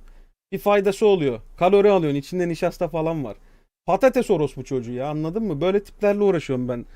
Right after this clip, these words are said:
haftalardır. Tiplere bak amına koyayım. "Benim," diyor, "bir tek canım var," diyor. O da yok ki gavat. Boşuna yaşıyorsun yani. Anladın mı? Niye yaşıyorsun ki? <laughs> Patates ya.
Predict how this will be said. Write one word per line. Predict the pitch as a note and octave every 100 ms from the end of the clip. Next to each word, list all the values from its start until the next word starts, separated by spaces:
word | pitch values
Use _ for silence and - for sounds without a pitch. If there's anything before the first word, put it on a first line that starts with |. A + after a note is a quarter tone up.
| - - -
haftalardır. | C#3+ - D3 C#3+ C3+ A#2 - - - _ _ _
Tiplere | - - G3 A3
bak | G3+ D#3+
amına | C3 B2 A#2+
koyayım. | A#2+ A2 - - - _ _ _ -
"Benim," | F3 A#3 A3+
diyor, | A3+ G#3+
"bir |
tek | G3+ A3
canım | F3 G#3 A3+ G#3+
var," | E3+
diyor. | C3+ C#3
O | F#3+
da | A#3+
yok | C4 C#4 -
ki | F#3+
gavat. | F#3+ A3+ G3+
Boşuna | F3+ G3 A3
yaşıyorsun | A3+ A3 - A#3 G#3
yani. | D3+ B2+ A2+
Anladın | B2+ D#3+ F#3+
mı? | A#3 E3
Niye | D3+ G3
yaşıyorsun | F#3 - G#3 A#3+
ki? | - - -
<laughs> | E3 - - - _ _ _ _ _ _ _ _ _ _ _ _ _ _ _ _ _ _ _ _ _
Patates | F#3 F3+ C#4 E4 -
ya. | E3 D3+ F3+